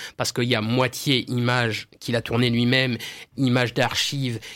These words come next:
qui viennent aussi non seulement du ministère de l'Intérieur, tout ça, mais aussi des images qu'il a, puisqu'il avait fait un appel pour, euh, recevoir toutes les images qui ont été filmées par les personnes, euh, à l'extérieur,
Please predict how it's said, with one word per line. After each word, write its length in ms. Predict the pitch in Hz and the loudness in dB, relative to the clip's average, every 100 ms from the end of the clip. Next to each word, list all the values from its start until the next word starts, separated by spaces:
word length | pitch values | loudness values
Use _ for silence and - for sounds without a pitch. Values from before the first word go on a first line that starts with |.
| - | -6
qui 120 | 123 | 0
viennent 220 | 117 120 | 2 4
aussi 320 | 127 120 - 143 | 4 4 2 2
non 280 | 123 123 | 4 2
seulement 400 | 120 127 120 123 | 2 2 4 2
du 120 | 113 110 | 2 0
ministère 400 | 113 113 - 110 | 0 -2 0 0
de 80 | 117 | 0
l'Intérieur, 600 | 110 127 117 123 120 - | 0 0 2 2 2 -2
tout 140 | - | -2
ça, 200 | - 131 - - - | 0 0 -2 -12 0
mais 220 | 123 131 | 2 4
aussi 420 | 123 117 - 147 | 2 0 -2 -2
des 260 | 123 123 113 | 0 0 2
images 440 | 127 131 131 117 - | 2 2 2 -2 -6
qu'il 220 | 120 117 | -2 2
a, 340 | 117 113 117 | 2 2 0
puisqu'il 340 | 107 - - 120 | -2 -6 0 0
avait 200 | 117 113 | 2 0
fait 140 | 131 | 0
un 100 | 120 | 0
appel 320 | 117 143 131 - - - _ | 0 0 -2 -4 -12 -12 _
pour, 280 | - 113 113 | -2 2 4
euh, 260 | 117 117 113 | 2 2 2
recevoir 640 | 127 123 127 120 135 - | 2 2 2 2 0 -2
toutes 180 | - 123 | -6 -2
les 260 | 120 117 120 | 0 0 0
images 260 | 127 139 | 2 0
qui 60 | - | 0
ont 60 | 131 | 0
été 180 | 139 | 0
filmées 420 | 117 139 135 151 147 | -2 2 2 2 2
par 180 | 127 | 0
les 100 | 120 120 | -2 -2
personnes, 520 | 117 - 147 139 120 | -4 0 0 2 2
euh, 160 | 117 | 0
à 40 | 117 | 0
l'extérieur, 640 | 120 - 131 120 135 139 | 0 -2 -2 0 2 2